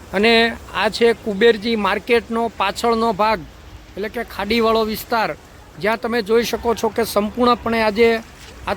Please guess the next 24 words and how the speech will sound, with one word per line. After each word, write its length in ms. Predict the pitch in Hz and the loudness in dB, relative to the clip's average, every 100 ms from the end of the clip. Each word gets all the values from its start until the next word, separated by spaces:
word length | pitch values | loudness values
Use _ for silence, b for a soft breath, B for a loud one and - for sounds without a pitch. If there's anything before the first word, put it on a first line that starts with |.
| - | -4
તમામ 320 | 208 240 262 262 | -2 0 2 0
જગ્યાઓ 500 | 185 208 208 240 233 | -4 -4 0 2 0
પાણીમાં 460 | - 202 233 233 220 | -2 -2 -2 -2 -2
ડૂબી 260 | 208 226 - | -4 -4 -6
ચૂકી 260 | 226 240 | -6 -4
છે. 120 | 208 233 | 0 0
અને 240 | 214 220 | 0 -2
બીજું 360 | 196 220 233 180 - - - - - - - | 0 0 2 2 0 -18 -20 -20 -18 -14 -6
કે 100 | 220 | -2
આજે 300 | 208 220 240 247 - | 0 2 4 4 0
આ 60 | 220 | -6
તમે 260 | 220 240 247 | -4 -4 -4
સામે 320 | 247 208 226 247 | -4 -4 -2 -4
બસો 380 | 190 208 - 233 | -4 -6 -2 -2
પણ 220 | 240 240 | -2 -4
જુઓ 220 | 208 220 233 | 0 0 0
છો, 140 | 226 160 | -4 -4
જોઈ 220 | 202 226 | -2 -2
શકો 240 | 240 226 233 | -4 -4 -4
છો 160 | 208 180 151 - - - - - | -2 -2 -4 -14 -20 -20 -16 -6
કે 120 | 208 | -4
બસો 340 | 180 190 247 240 | -2 0 2 2
અત્યારે 360 | 226 247 226 233 - | 0 -2 -4 -4 -4
પાણીમાં 600 | 202 233 226 226 226 | -2 -2 -2 0 0